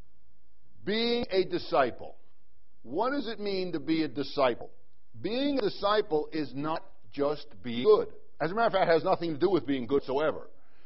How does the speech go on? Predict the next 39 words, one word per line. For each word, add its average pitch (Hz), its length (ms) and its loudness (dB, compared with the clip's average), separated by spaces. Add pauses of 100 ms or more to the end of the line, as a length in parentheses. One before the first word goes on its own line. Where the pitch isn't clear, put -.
(120)
There 202 200 6
is 160 220 2
many, 262 420 2
many 254 380 4
good - 200 4
people. 214 460 -2 (140)
I 196 180 8
would 226 220 2
venture 202 320 2
to 180 100 -2
say 208 220 2
there's 185 180 2
people 226 380 -4
probably 196 400 2 (280)
much 208 300 4
better 151 100 -2
than 147 200 0
me, 117 320 -2 (220)
much 190 340 4
better 175 280 4
than 147 200 0
you. 131 340 0 (300)
Oh, 185 240 10
actually, 151 180 2
some 170 160 2
people 147 260 2
better 156 220 0
than 143 80 -2
the 120 40 0
Lord, 123 380 2
if 110 120 -4
they 120 100 -2
would, 113 160 -4
you 127 120 -4
know, 107 160 -2
in 113 80 -4
their 110 180 -4
own 123 160 -4
interpretation. 104 760 -4